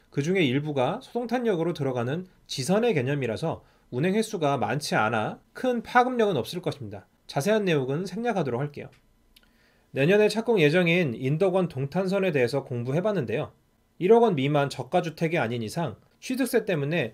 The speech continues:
여러 주택을 매수하기는 어려운 시기입니다. 가장 똘똘한 한 채만을 매입하는 것이 수익률이 훨씬 좋은 시기이죠.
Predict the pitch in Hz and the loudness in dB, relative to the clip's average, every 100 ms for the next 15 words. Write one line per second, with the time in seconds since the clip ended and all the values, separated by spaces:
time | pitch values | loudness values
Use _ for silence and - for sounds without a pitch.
0 | - 127 202 220 220 220 214 196 113 151 | -2 2 4 4 0 -2 0 2 2 0
1 | 190 180 170 185 120 127 175 185 180 - | 2 0 0 -2 0 2 2 0 -2 -6
2 | 226 160 107 107 - _ _ _ _ _ | -4 -4 -4 -12 -14 _ _ _ _ _
3 | - 147 202 202 233 240 240 233 220 262 | -4 2 2 4 2 4 2 2 0 -6
4 | - 277 254 233 156 131 147 170 156 127 | -2 0 2 2 2 2 0 -4 -2 -4
5 | - 240 262 _ - 262 269 233 165 165 | -4 -6 -6 _ -12 -6 -2 0 0 0
6 | 247 247 233 - 120 214 - - 113 110 | -2 -4 -10 -4 -2 0 -2 -6 -10 -10